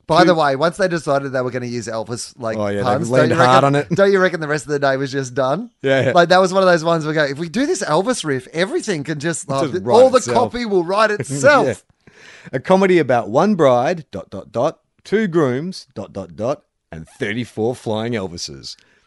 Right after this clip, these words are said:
Speaker 2: Now that gets me in the, that gets me in the cinema.
Speaker 1: I mean, that's the pitch, right?
Speaker 2: Yeah, yeah.
Speaker 1: I imagine they've just written the pitch for the movie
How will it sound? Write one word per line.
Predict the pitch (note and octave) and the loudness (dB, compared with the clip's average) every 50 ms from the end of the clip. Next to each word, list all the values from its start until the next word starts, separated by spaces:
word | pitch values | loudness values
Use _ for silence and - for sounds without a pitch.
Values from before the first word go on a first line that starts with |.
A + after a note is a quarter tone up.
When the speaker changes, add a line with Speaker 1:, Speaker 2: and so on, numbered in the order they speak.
| _ _ | _ _
Speaker 2:
Now | _ D#3 E3 | _ -2 2
that | F3 G3 G3+ C#3 | 4 4 4 4
gets | - C#3 A#2+ - - | 2 -2 -2 -2 -4
me | A2 G#2+ | -4 -4
in | G2+ | -4
the, | F#2 F2 - - | -4 -6 -8 -4
that | - D3 B2+ | -2 -2 0
gets | - A#2 G#2 - | 0 -4 -4 -4
me | - G2 | -8 -8
in | F2+ | -8
the | F2 | -8
cinema. | - - F#2+ F2+ F#2+ G#2 C3 | -8 -8 -8 -6 -4 -4 -4
Speaker 1:
I | E3 | -2
mean, | E3+ F#3 F#3 F#3 | -2 -2 0 2
that's | G3+ A3 A3 A3 - | 2 0 0 -2 -6
the | C#3 C#3+ | -8 -10
pitch, | - _ C#3+ F3+ G#3 F#3+ - - - - | -8 _ -4 -4 -4 -4 -8 -14 -12 -10
right? | A2+ A2 B2 D#3 F#3+ | -8 -2 0 2 4
Speaker 2:
Yeah, | C#3+ C#3+ C3+ C3 B2+ A#2+ A2+ G#2 | 6 6 6 6 6 4 4 4
yeah. | F3+ | 4
Speaker 1:
I | F#3+ | 4
imagine | G3+ F#3+ F#3+ F#3+ F#3 E3+ F3+ F3 | 4 4 2 0 0 0 -6 -4
they've | D#3 D#3 C#3 | -4 -6 -4
just | C3+ D#3+ D3 - | -4 -6 -6 -4
written | C#3+ D#3 D#3 D3+ | -8 -8 -8 -6
the | C#3+ C3+ | -6 -8
pitch | A2+ - C#3+ E3 E3 - C#3 | -6 -6 -8 -8 -8 -10 -14
for | C#3+ | -10
the | C#3+ D3+ D3 | -8 -6 -4
movie | D3 C#3+ D3 D3+ C#3 B2+ A#2+ G#2 A#2 B2 | 0 0 0 0 0 -4 -6 -8 -8 -12